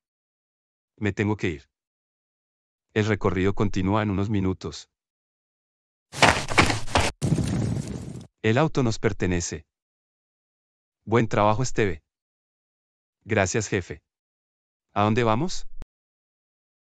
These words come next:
Lo más lejos posible. Vamos, entra.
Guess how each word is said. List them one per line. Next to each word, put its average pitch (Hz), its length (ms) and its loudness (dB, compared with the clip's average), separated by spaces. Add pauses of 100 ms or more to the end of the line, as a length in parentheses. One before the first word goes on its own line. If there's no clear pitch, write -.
(180)
Lo 107 140 4
más 110 240 4
lejos 110 300 0
posible. 85 560 -4 (1400)
Vamos, 123 540 0 (140)
entra. 120 440 0